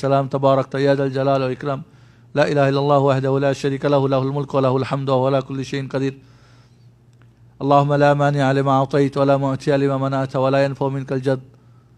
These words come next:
এভাবে আল্লাহুম্মা আইন্নি আলা যিকরিকা ওয়া শুকরিকা ওয়া হুসনি ইবাদাতিক। এছাড়া ফজরে এবং মাগরিবে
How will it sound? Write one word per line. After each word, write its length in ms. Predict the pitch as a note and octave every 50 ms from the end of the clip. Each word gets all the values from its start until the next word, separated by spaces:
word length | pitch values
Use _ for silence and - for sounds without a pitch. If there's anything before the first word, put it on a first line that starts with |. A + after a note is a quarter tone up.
| _ - - - _ _ - - - - _ _ - - _ _ - _ -
এভাবে 360 | F#3+ G3 F#3+ F#3 F#3+ F3+ F3 F3 F3 F3+ - - - - C#3+
আল্লাহুম্মা 420 | D3 D#3 D#3+ D3+ D3+ D3 D3 D3 C3+
আইন্নি 260 | B2+ D3 D3 D3+ D3
আলা 160 | C#3+ C#3 C#3+ C#3 C#3
যিকরিকা 380 | C#3+ C#3 C#3+ C#3+ C#3 C3 C#3+ C#3
ওয়া 120 | C#3 C3+
শুকরিকা 400 | C3+ - D#3+ C#3 D3+ C#3+ C#3 C#3+ C#3+
ওয়া 60 | C3
হুসনি 200 | C3+ C3 - D3 C#3 C3
ইবাদাতিক। 420 | C3+ C3+ C#3 C3+ C3 C3+ C3+ B2+ - - _ _ _ _ - _ _ _ _ _ _ _ - _ - - - - _ _ _ _ - -
এছাড়া 320 | F#3+ F#3 - A3+ A3 G3+ F#3+ F3+ -
ফজরে 380 | F#3+ F#3+ F3 F#3 F3+ F3 F3 E3+ E3+
এবং 440 | F3 E3 D#3+ D3+ D#3 D#3 D3+ D3+
মাগরিবে 480 | D3+ D3+ D3+ D3+ D3+ D#3 D#3 D3+ D#3 D#3